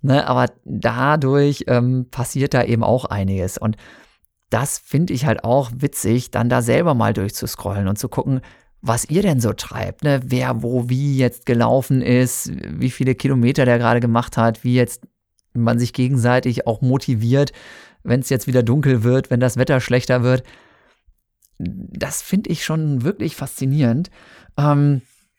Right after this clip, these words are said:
und dann ist auch wieder lustig, dann versucht man ja auch da noch erfolgreicher zu sein. Und ich muss zugeben, also dieses da mal ganz groß rauszukommen,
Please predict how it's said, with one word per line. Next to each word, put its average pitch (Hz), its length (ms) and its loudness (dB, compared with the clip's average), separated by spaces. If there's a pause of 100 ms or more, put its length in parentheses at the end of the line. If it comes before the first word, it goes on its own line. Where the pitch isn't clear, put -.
(580)
und 131 240 -2
dann 139 160 -2
ist 147 240 -2
auch 151 220 -4
wieder 147 160 2
lustig, 147 440 0
dann 120 200 0
versucht 127 500 -2
man 127 140 0
ja 117 120 0
auch - 180 -4
da 139 280 -4
noch 131 160 0
erfolgreicher 139 680 -2
zu - 100 -6
sein. 127 340 2 (1200)
Und 123 180 0
ich 117 140 -2
muss 120 280 0
zugeben, 135 600 2 (160)
also 113 240 0
dieses 117 400 0
da 107 140 0
mal 107 180 2
ganz 123 340 -2
groß 117 380 -2
rauszukommen, 117 840 0